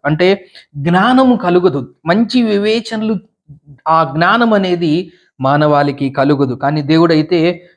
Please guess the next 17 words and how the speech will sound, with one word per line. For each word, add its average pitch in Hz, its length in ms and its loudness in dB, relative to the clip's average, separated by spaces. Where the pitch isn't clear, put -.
మంచి 175 400 -2
చెడ్డలు 175 640 2
వివేచన 208 560 0
కలిగే 170 360 0
జ్ఞానాన్ని 147 560 -2
దేవుడు 143 300 -2
మనకు 131 280 -4
దయచేశాడు. 123 640 -12
ఆయన 139 260 -4
వాక్యాన్ని 180 500 0
ప్రకటించినప్పుడు 170 960 -4
ఆ 117 80 0
గ్రహించే 160 720 2
ఆ 127 160 -8
జ్ఞానాన్ని 208 640 0
మనకు 147 300 -4
దయచేసినందుకు 120 880 -8